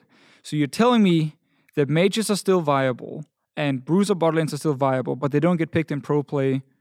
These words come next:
for other reasons, and yet we just said only one is viable."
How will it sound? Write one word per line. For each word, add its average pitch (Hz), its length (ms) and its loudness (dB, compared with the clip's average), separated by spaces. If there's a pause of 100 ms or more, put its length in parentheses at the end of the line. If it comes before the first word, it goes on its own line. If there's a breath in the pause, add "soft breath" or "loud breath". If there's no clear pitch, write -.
(120)
for - 560 0
other 147 220 2
reasons, 147 640 -4 (340)
and 151 220 2
yet 160 260 2 (220)
we 160 400 -2
just 151 240 0
said 147 320 2
only 160 240 2
one 139 240 0
is 127 100 -4
viable." - 580 -8